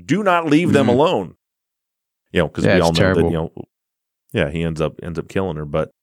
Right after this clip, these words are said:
Speaker 1: you know, I, I, I think it's great that you're, you're bringing attention to these cases. I think it's, it, it, it's, it's pretty kick-ass that you started this media company and, and you're really thriving.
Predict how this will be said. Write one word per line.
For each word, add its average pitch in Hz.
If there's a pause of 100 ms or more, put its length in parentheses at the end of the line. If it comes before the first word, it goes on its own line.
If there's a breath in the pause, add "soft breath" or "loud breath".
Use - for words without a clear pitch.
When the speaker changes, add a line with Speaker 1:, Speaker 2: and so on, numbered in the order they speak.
(540)
Speaker 1:
you 95
know, 92
I, 104
I, 107
I 123
think 139
it's 117
great 113
that 113
you're, 98
you're 98
bringing 95
attention 101
to 95
these 80
cases. 101
I 82
think 87
it's, 85
it, 87
it, 92
it's, -
it's 107
pretty 185
kick-ass 117
that 92
you 92
started 98
this 85
media 90
company 78
and, 78
and 76
you're 80
really 85
thriving. 87